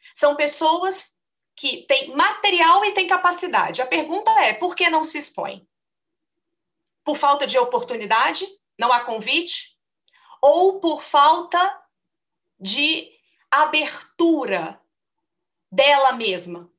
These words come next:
por falta de conforto pra falar. E sejam quais forem desses dois problemas, eles precisam ser remediados. Os convites precisam vir e as mulheres precisam se sentir confortáveis para falar em público.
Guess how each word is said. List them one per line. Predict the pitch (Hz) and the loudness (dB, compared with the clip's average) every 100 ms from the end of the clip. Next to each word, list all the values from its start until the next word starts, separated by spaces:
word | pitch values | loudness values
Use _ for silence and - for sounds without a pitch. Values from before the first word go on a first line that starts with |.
| - | -10
por | 302 | -6
falta | - 285 294 | 0 0 -2
de | - | -6
conforto | - 285 - 320 277 - 226 | -4 -4 -2 2 2 0 -10
pra | - 196 | -8 -8
falar. | 202 175 - - _ _ _ - | -6 -8 -10 -14 _ _ _ -12
E | - | -8
sejam | 254 302 285 320 302 | -4 0 0 0 0
quais | 294 277 339 - | 2 4 2 -2
forem | - 320 370 330 | -2 2 2 0
desses | 254 240 - 208 | -4 -6 -8 -10
dois | 226 226 | -10 -10
problemas, | - 185 180 175 190 302 - - - | -14 -12 -10 -10 -10 -12 -14 -10 -4
eles | 240 233 | -4 -4
precisam | - 214 214 | -12 -16 -12
ser | 208 | -12
remediados. | 202 196 202 - - - - _ _ _ - | -10 -10 -8 -10 -10 -16 -16 _ _ _ -14
Os | - | -2
convites | 285 262 302 311 | 0 2 -2 -4
precisam | 285 254 254 214 196 | -10 -10 -10 -10 -10
vir | 180 269 - _ _ _ _ _ _ _ - | -8 -8 -10 _ _ _ _ _ _ _ -2
e | 247 | 0
as | 254 | 0
mulheres | 254 240 240 - | 0 0 -2 -8
precisam | - 233 | -14 -12
se | 247 254 | -12 -12
sentir | - 269 - 208 196 - _ _ _ - | -14 -10 -8 -8 -10 -14 _ _ _ -2
confortáveis | 294 311 - 320 - - - 240 226 214 285 | 0 0 -2 -2 -2 -4 0 2 0 -4 -12
para | - 254 233 | 0 2 2
falar | 247 247 214 208 | 2 2 2 0
em | 220 | -2
público. | - 165 160 - - | -10 -14 -14 -18 -20